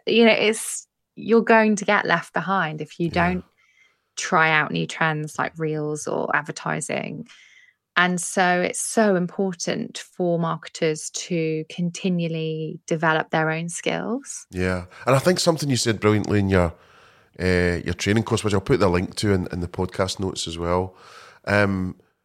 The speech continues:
Speaker 2: you know, you'd said that, you know, f-, just on that fact that it's changed, Instagram has changed now. People want it to be an entertainment channel,
Speaker 1: Mm.
Speaker 2: not like a beauty pageant kind of thing. So
Speaker 1: Yeah.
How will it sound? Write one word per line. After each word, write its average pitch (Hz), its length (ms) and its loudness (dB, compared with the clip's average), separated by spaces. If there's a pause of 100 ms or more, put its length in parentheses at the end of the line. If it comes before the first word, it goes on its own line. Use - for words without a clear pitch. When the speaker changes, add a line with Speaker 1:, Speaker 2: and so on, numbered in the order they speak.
(220)
Speaker 2:
you 107 80 -2
know, 104 120 4
you'd 104 320 -2
said 101 320 0
that, 98 160 0 (240)
you 110 80 -2
know, 92 160 0
f-, - 160 -18 (480)
just - 280 -2
on 95 100 2
that 95 240 0
fact 95 360 0
that 92 100 -6
it's - 160 -8
changed, 98 580 -2 (340)
Instagram 113 680 2
has 95 160 0
changed 110 560 0
now. 95 300 2 (580)
People 117 400 0
want 101 300 2
it - 120 -4
to 107 100 -2
be 101 140 0
an 95 140 4 (120)
entertainment 104 960 -2
channel, 156 460 -2
Speaker 1:
Mm. 98 160 -6 (240)
Speaker 2:
not 110 300 6
like 104 180 -2
a 98 80 4
beauty 113 520 0 (1040)
pageant 143 500 0
kind 156 140 2
of 151 60 -2
thing. 180 200 2 (400)
So 151 260 6
Speaker 1:
Yeah. 131 140 8